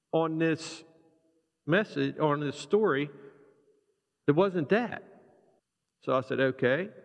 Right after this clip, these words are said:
And, and, and, I mean, the Holy Spirit would just, I mean, it would just click. And I mean, things was fitting. It was, it was like putting a puzzle together,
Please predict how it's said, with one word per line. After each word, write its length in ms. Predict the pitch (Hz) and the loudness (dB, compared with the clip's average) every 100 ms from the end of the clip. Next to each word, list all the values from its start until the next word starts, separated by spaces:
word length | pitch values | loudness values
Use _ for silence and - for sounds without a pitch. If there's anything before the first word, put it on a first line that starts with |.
| - - _ _ _ _ _ _ _ _ _ _ _ _ - | -20 -20 _ _ _ _ _ _ _ _ _ _ _ _ -2
And, 120 | 131 | 0
and, 400 | 123 113 151 135 | 0 0 -2 -2
and, 360 | 156 147 127 135 | -2 -2 -2 0
I 80 | 147 | 0
mean, 340 | 147 135 131 | 2 -2 0
the 100 | 135 | 2
Holy 220 | 143 175 | 2 0
Spirit 280 | - - 165 | 0 2 2
would 120 | 131 123 | 2 0
just, 160 | 131 | 0
I 120 | 151 139 | 0 0
mean, 140 | 143 | 0
it 80 | 156 | 0
would 120 | 135 | 0
just 200 | 120 113 | 0 -2
click. 240 | - 143 120 | 2 2 2
And 80 | |
I 40 | 117 | -2
mean, 140 | 120 | 0
things 240 | 139 175 123 | 0 0 -2
was 140 | 120 | 0
fitting. 260 | 175 131 143 | 2 2 0
It 40 | |
was, 120 | 147 151 | 0 2
it 60 | |
was 100 | 160 | 4
like 200 | 151 131 | 4 2
putting 220 | - 196 | 0 2
a 60 | 151 | 0
puzzle 360 | - 185 147 131 | 2 2 2 -2
together, 540 | 123 127 127 127 | 2 2 2 0